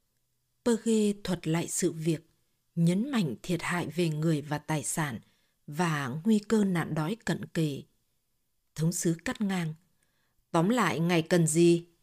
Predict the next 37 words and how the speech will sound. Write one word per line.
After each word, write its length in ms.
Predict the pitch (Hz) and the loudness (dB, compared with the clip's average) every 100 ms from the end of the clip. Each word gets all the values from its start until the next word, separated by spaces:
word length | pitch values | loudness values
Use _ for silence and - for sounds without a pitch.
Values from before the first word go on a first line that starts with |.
| _ _ | _ _
Hay 360 | - 196 180 170 | -10 -2 2 2
nói 180 | 165 | 2
cách 200 | 170 254 254 | 2 -2 -4
khác, 300 | - 294 - _ | -2 -2 -2 _
tôi 140 | - 220 | 4 6
giúp 200 | 233 330 | 6 4
gì 180 | 226 180 | 6 6
được 200 | 165 170 | 6 4
ngài?" 380 | 175 170 175 175 _ _ _ _ _ _ _ _ _ - | 2 2 0 -4 _ _ _ _ _ _ _ _ _ -2
Perret 320 | 190 180 180 | 0 2 0
nói, 440 | 165 160 170 247 - _ _ _ _ _ _ - | 0 -2 -4 -6 -10 _ _ _ _ _ _ -4
"Thưa 120 | 226 | 0
ngài, 500 | 202 185 160 151 143 - | 2 2 0 -2 -4 -8
không 280 | - 226 202 | -8 -2 -2
phải 220 | 190 151 - | -2 -4 -2
tôi, 380 | 202 214 220 196 _ _ _ - | 0 2 2 -2 _ _ _ -2
mà 360 | 170 160 139 | 0 2 -2
người 280 | 143 165 165 | 0 2 2
dân 360 | - 208 202 202 | 2 2 0 2
cần 180 | 196 151 | 0 0
giúp 260 | 175 262 | -2 0
đỡ 140 | 220 196 | 2 2
lương 280 | 262 226 175 | 4 2 2
thực 280 | 175 170 - | -2 -4 0
để 180 | 170 - | 0 2
sống, 420 | - 196 208 339 - _ _ _ | 2 2 -2 -4 -12 _ _ _
tiền 260 | - 165 147 | 4 4 4
bạc 260 | 160 156 - | 0 -2 0
để 180 | 160 | 0
đắp 220 | 165 277 247 | 0 -2 0
lại 160 | 175 | 0
đê 200 | 185 202 | 4 4
điều, 400 | 170 170 147 147 _ _ - | 6 6 6 0 _ _ -10
sửa 300 | - 208 127 | 0 2 2
chữa 200 | - 220 | 2 0
nhà 240 | 277 208 | 2 0
ở. 320 | 139 175 147 | 2 2 2